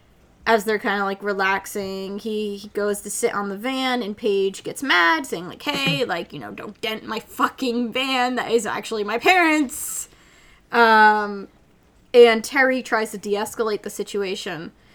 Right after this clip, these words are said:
by inviting Rick to sit on the bench, which was very interesting 'cause Spinner is sitting on the bench, and as soon as Rick goes over, he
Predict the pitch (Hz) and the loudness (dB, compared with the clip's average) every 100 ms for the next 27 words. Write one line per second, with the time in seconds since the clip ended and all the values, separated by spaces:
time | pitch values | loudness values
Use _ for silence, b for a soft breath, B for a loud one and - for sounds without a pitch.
0 | b b _ 214 220 202 196 196 196 208 | b b _ -4 2 4 4 0 -2 -2
1 | 202 202 202 196 196 - 208 220 196 202 | 0 0 -2 -4 -8 -8 -10 -4 -4 -4
2 | 196 202 196 - 226 233 302 285 233 392 | -4 -4 -4 -10 -4 -4 -2 -4 -2 0
3 | 480 - 381 415 302 247 208 - 277 370 | 0 0 -4 -6 -2 -4 -4 -6 -6 -4
4 | 392 - - 285 330 330 202 185 165 175 | -4 -6 -8 -6 -4 -2 -4 -6 -10 -10
5 | 139 - 202 208 - 240 285 262 226 226 | -10 -10 -10 -10 -10 -8 -6 -2 -2 -4
6 | - 202 208 226 208 185 208 | -6 -4 2 0 0 -10 -12